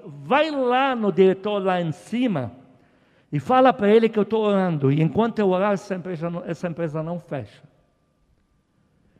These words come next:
A empresa com sinal vermelho para lacrar as portas. Ficou dois anos.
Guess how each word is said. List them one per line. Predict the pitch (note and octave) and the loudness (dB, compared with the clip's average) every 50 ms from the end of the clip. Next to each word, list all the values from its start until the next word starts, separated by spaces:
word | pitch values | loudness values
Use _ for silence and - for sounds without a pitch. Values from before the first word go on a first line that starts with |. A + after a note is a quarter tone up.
| _ _ _ - | _ _ _ -4
A | - E3+ F3 F#3 | -2 0 0 2
empresa | F#3 E3+ D#3 - - F#3 G3 G#3 B3 C4 A#3+ E3 F3 A3+ | 0 -2 -2 0 2 6 10 12 12 12 12 10 4 2
com | G#3 - G3 G3 | 2 2 0 0
sinal | F3+ - - G3 F#3 F#3 G#3+ A3 G#3+ F#3+ | 0 0 0 -2 0 0 2 0 0 0
vermelho | D#3 C#3 C#3+ G3 G3 F#3 F3+ F3 E3+ E3+ F3+ G#3+ B3+ C4+ C4 B3 B3+ B3+ B3 | -2 2 6 6 8 8 6 2 2 2 4 4 4 4 4 4 4 2 0
para | C4 - G#3+ G3 F#3+ F3+ | 0 -2 -2 0 0 0
lacrar | F3+ F3 E3 D3+ - - - F3+ F#3 G3 G#3 | 0 0 0 -2 -4 -4 -2 0 0 2 0
as | F#3+ E3+ - - | 0 -2 -4 -6
portas. | - - F3 E3+ D#3 C3+ - B2+ G#2+ - - - - _ _ _ _ _ _ _ _ _ _ _ _ _ _ _ _ _ | -8 -4 -2 -2 -2 -4 -8 -12 -16 -16 -18 -20 -20 _ _ _ _ _ _ _ _ _ _ _ _ _ _ _ _ _
Ficou | _ - - D3+ - E3 D#3 | _ -8 -8 -2 2 2 2
dois | A#2 - D#3 F3 G3 F#3+ F3 C#3+ - | 2 4 4 6 6 6 6 2 0
anos. | D3 C#3+ B2 G#2+ G#2 F#2+ - - - - | -2 -2 -2 -4 -8 -14 -20 -20 -20 -20